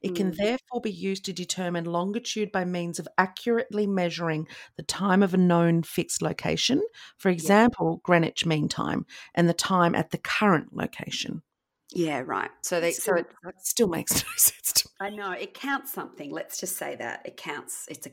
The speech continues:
Speaker 2: it's a counter of something, okay?
Speaker 1: Okay.
Speaker 2: Uh, so when she was at, um, when she was at home after she came home from school at night time, her father would teach her astronomy. He had a personal telescope, and at the age of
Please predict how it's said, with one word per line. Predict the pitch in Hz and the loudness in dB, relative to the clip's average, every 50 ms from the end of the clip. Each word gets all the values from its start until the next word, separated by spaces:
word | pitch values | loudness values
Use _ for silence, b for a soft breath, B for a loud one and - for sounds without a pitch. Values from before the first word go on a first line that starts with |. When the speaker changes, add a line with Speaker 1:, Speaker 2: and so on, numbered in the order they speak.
| _ _ - | _ _ -14
Speaker 2:
it's | 165 - - 165 | -14 -12 -12 -12
a | |
counter | - - 156 147 147 - - - - - | -12 -8 -8 -6 -6 -6 -8 -10 -10 -10
of | - - | -10 -8
something, | - - - - - - - - - - | -6 -6 -4 -4 -4 -4 -4 -4 -6 -6
okay? | - - 214 185 226 294 - - B B B B B B B B B B B 311 | -6 -4 -2 -2 -2 -4 -6 -8 B B B B B B B B B B B -12
Speaker 1:
Okay. | B B B 196 B B | B B B -16 B B
Speaker 2:
Uh, | - 214 214 214 427 440 220 208 | 0 2 2 2 0 0 -2 -2
so | - - 269 | -2 -2 0
when | 262 311 302 | 2 2 0
she | - - 359 | 0 0 0
was | 370 359 359 | 0 0 0
at, | 349 - - - - - - 262 - | -2 -4 -4 -8 -8 -8 -6 -4 -4
um, | 226 226 220 214 214 208 202 202 196 196 190 190 - - - - - _ _ | -2 -2 -2 -2 -2 -4 -4 -6 -6 -6 -6 -6 -6 -8 -10 -14 -18 _ _
when | 185 254 285 | -2 0 0
she | 269 302 | 2 2
was | 311 - - | 0 -2 -2
at | - - | -4 -2
home | 220 214 214 220 220 | 0 0 0 0 0
after | 214 208 214 - 185 | 0 -2 -2 -6 -12
she | 175 180 | -12 -10
came | - 196 208 190 | -6 -4 -4 -2
home | 190 180 175 | -2 -4 -6
from | - 175 170 | -6 -8 -8
school | - - - 185 185 185 185 180 175 - | -8 -6 -4 -2 0 2 2 2 0 0
at | - 175 - - | -2 -4 -4 -2
night | 180 175 - - | -2 -4 -4 -4
time, | - - 175 165 165 | -6 -6 -6 -6 -6
her | 165 175 | -8 -10
father | - - 185 175 180 185 175 | -6 -2 0 0 2 0 -2
would | 175 170 - | -4 -6 -8
teach | - - 196 190 190 - - | -8 -8 -6 -6 -6 -6 -6
her | 175 160 156 143 - - | -4 -4 -4 -4 -6 -8
astronomy. | - - - - 156 151 151 156 165 240 254 | -10 -12 -10 -8 -6 -4 -2 -2 0 0 0
He | 220 202 | 0 0
had | 180 165 | 0 -2
a | 165 | -4
personal | - - 180 180 - - 170 160 | -6 -6 -6 -4 -4 -4 -6 -6
telescope, | - - - 156 156 151 - - - - 101 262 302 - - _ | -8 -8 -8 -8 -6 -6 -8 -10 -8 -8 -6 -6 -6 -6 -8 _
and | - 185 185 170 | -6 -4 -4 -4
at | - | -4
the | - 185 - | -6 -6 -4
age | 190 202 220 233 226 - | -2 -2 -2 -2 -4 -6
of | 233 233 | -8 -8